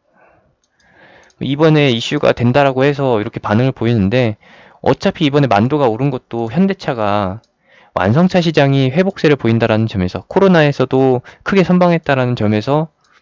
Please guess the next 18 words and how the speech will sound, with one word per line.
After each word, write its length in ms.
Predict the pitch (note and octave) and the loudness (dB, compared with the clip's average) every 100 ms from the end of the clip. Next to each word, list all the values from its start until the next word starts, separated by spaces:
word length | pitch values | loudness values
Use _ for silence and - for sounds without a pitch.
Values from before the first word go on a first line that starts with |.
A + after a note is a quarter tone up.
| _ _ _ _ _ _ _ | _ _ _ _ _ _ _
이렇게 80 | - | -14
부각이 340 | - B2 B2+ | -4 -2 -2
됐었던 400 | G2 - - A#2 | -4 -10 -6 -4
것이지 440 | G2+ - - G#2 G#2 _ | -4 -6 -6 -6 -6 _
그것을 420 | A#2 B2+ C3+ B2+ | -2 0 -2 -2
명분-, 380 | G#2+ G2+ G#2 - | 0 -2 -2 -6
명분으로 400 | - G2 A#2 B2 A#2 | -4 -4 -2 -2 -2
해가지고 600 | A#2+ B2 A2+ B2 D3+ F3 | -4 -8 -8 -8 -8 -8
수급이 340 | - D#3+ D#3+ B2+ | -12 -8 -8 -8
들어오고 500 | G2+ G2 G2 C#3 F#3+ - _ | -8 -8 -6 -6 -6 -8 _
그 100 | - | -14
수급으로 420 | A2 C#3 B2+ A#2+ | -10 -8 -6 -2
인해서 380 | G2+ G2 G#2 G2 | -2 -2 -4 -6
시세가 340 | - - D3+ | -8 -6 -2
나왔던 360 | - G2 - A2+ | -2 -2 -4 -6
것이지 420 | G2 - - A#2 - _ _ _ _ _ _ _ _ _ _ _ _ | -6 -10 -8 -8 -8 _ _ _ _ _ _ _ _ _ _ _ _
이 140 | D3 | -6
시세에서 920 | D#3 F#3 F#3 E3 C#3+ D3+ D3 C3 G#2+ | -4 -2 0 0 0 -4 -2 -4 -4